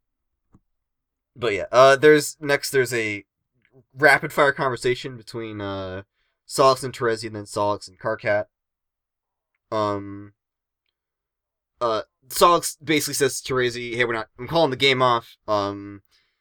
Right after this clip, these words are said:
stop recruiting," uh, which <laughs> Terezi says, "It's too late. Karkat's already the leader." He threw a tantrum about it. Um, Karkat,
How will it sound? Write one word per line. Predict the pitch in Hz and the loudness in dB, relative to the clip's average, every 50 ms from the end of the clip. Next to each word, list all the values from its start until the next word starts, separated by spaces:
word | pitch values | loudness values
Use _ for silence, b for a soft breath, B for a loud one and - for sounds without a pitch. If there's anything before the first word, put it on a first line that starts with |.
| _ _ _ _ _ _ _ | _ _ _ _ _ _ _
stop | _ _ _ - - - - - 165 139 127 - | _ _ _ -16 -12 -8 -4 0 2 2 2 0
recruiting," | 127 - - 156 139 131 131 131 127 127 123 120 - | -2 -6 -2 0 2 2 2 0 0 -4 -6 -6 -2
uh, | 110 110 110 110 | 2 2 2 2
which | 110 120 - | 0 -4 -4
<laughs> | - | -2
Terezi | - 143 - 143 | 0 0 0 -2
says, | - - 127 117 123 | -4 -4 -4 -4 -6
"It's | 123 - | -10 -8
too | - - 156 147 | -2 0 2 2
late. | 143 139 123 107 - | 4 2 2 0 0
Karkat's | - 113 113 104 - 113 107 - 113 | -2 -4 -4 -2 -2 -4 -4 -2 -2
already | 107 104 104 104 98 98 95 92 87 - _ _ _ - | -2 -2 -2 -4 -6 -8 -10 -12 -16 -18 _ _ _ -6
the | 113 107 | -6 -4
leader." | 107 101 98 95 90 85 85 85 _ _ _ _ _ _ _ _ _ _ _ _ - - | -4 -4 -4 -4 -6 -8 -10 -12 _ _ _ _ _ _ _ _ _ _ _ _ -18 -16
He | 123 | -12
threw | - - 123 107 | -8 -4 -4 -4
a | 104 | -4
tantrum | - - 104 95 - - 101 | -4 -6 -8 -8 -8 -8 -10
about | 92 92 90 85 85 85 | -8 -6 -6 -6 -8 -8
it. | 85 82 _ _ _ _ - | -12 -14 _ _ _ _ -6
Um, | - 107 107 104 104 104 104 104 104 104 98 _ _ _ _ _ _ _ _ _ _ _ _ _ _ _ _ _ _ _ _ _ _ _ _ _ _ _ _ _ _ _ _ _ - | -2 0 0 0 0 -2 -4 -8 -12 -14 -18 _ _ _ _ _ _ _ _ _ _ _ _ _ _ _ _ _ _ _ _ _ _ _ _ _ _ _ _ _ _ _ _ _ -2
Karkat, | - 143 160 - - 165 139 123 117 117 | 4 4 4 6 6 6 6 8 6 4